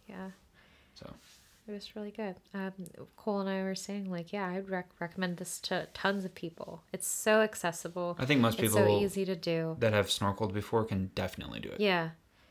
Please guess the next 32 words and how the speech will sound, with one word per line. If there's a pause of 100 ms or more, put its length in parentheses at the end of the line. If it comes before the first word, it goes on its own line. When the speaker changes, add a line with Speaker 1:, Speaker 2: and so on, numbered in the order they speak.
(120)
Speaker 1:
It's
really
the
comfort (360)
level,
but
otherwise
it's
very
doable
physically.
You
don't
need
to
be (640)
super
fit
to
do
it
or
anything
like
that. (500)
Speaker 2:
And
I
don't
think
it's
too
cold.